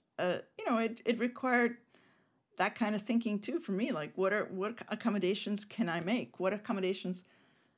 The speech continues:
can I afford to make? Because that's the other thing,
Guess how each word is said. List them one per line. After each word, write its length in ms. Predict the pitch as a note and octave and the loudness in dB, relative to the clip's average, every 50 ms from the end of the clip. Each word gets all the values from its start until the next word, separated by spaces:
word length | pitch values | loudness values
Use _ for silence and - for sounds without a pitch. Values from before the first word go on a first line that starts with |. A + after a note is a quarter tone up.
| _ _ _ _ _ _ _ _ _ _ _ _ _ _ _ - | _ _ _ _ _ _ _ _ _ _ _ _ _ _ _ 4
can 120 | A#3+ A#3 | 6 8
I 80 | A#3+ A3 | 10 10
afford 460 | G3 G3+ - - E4 D4+ C5+ C5 - | 8 8 4 4 8 8 8 8 8
to 100 | - G#3+ | 6 4
make? 240 | F3+ D#3 D3 - - | 4 4 2 -2 -4
Because 220 | C#3+ - E3+ - | -2 -2 0 4
that's 220 | A3 A#3 A#3 - | 4 4 4 4
the 120 | - G3 G3+ | 6 10 10
other 180 | A#3+ D4+ E4+ | 10 10 8
thing, 380 | - - D3+ G#2+ G#3+ A#3 F3+ | 2 -2 -2 -2 -2 -2 -4